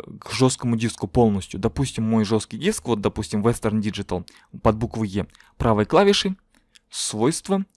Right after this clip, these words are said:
э, доступ. Здесь у нас нет общего доступа, расширенные настройки. Открыть общий доступ к этой папке. В итоге не к папке, мы к целому жёсткому диску доступ открываем. Здесь полный доступ, э,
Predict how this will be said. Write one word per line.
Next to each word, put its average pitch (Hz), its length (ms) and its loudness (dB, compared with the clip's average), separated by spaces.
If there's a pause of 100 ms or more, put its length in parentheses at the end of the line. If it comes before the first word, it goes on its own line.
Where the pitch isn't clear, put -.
(720)
э, 90 140 -6
доступ. 113 680 0 (920)
Здесь 110 320 0
у 110 60 0
нас 101 180 -4
нет 113 220 0
общего 104 320 -2
доступа, 165 380 0
расширенные 110 480 0
настройки. 180 580 0 (160)
Открыть - 420 0
общий 110 220 0
доступ 104 380 -4
к - 40 -4
этой 104 180 0
папке. - 440 -2 (160)
В 110 60 -6
итоге 101 280 -2
не 107 140 0
к - 160 -10
папке, 175 320 2
мы 98 100 0
к - 160 -14
целому 139 400 2
жёсткому 113 400 -2
диску 104 320 -6
доступ - 320 -8
открываем. 92 460 -8 (400)
Здесь 107 260 -2
полный 104 320 0
доступ, - 460 0 (400)
э, - 260 -10